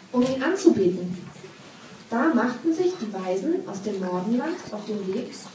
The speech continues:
um den neugeborenen König zu suchen. Sie nahmen auch Geschenke mit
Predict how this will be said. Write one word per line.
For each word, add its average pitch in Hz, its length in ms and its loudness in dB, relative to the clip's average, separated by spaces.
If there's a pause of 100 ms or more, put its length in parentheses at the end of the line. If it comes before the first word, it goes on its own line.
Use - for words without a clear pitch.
(560)
um 220 200 -2
den 185 200 0
neugeborenen 247 880 4
König 190 480 -2
zu 262 160 -2
suchen. 202 380 2 (1200)
Sie 240 140 2
nahmen 226 340 4
auch 370 180 2
Geschenke 320 380 0
mit 220 260 -2